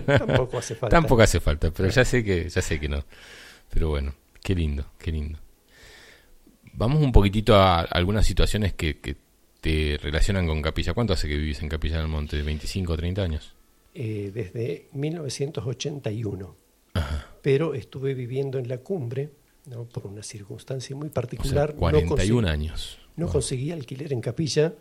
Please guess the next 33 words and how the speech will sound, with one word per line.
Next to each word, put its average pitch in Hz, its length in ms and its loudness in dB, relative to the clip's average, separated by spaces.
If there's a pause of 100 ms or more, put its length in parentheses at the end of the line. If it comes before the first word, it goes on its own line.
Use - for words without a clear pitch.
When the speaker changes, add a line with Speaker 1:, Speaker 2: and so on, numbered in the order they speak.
Speaker 1:
y 120 120 -10
conseguí 123 400 -4
sí 139 180 -6
en 131 100 -4
La 120 120 -6
Cumbre, 135 300 -2
así 120 160 -8
que 131 100 -6
estuve 131 320 -4
trece - 420 -6
años 135 240 -6
viviendo 110 320 -8
en 107 80 -10
La 101 80 -12
Cumbre. 95 400 -12 (240)
Speaker 2:
Ah, 113 80 0
mira. 85 320 0
Speaker 1:
¿Sí? - 320 -6
Pero 147 220 0
frecuentando 117 640 -4
Capilla 117 340 -8
del 107 100 -8
Monte 127 240 -6
y 151 40 -6
trabajando 110 560 -6
acá 101 180 -12
también. 95 320 -16 (220)
Speaker 2:
Ajá. 78 400 -4 (880)
Em, 82 1080 0 (1300)
y 131 180 2
han 143 100 6
pasado 135 360 8
cosas. 95 480 6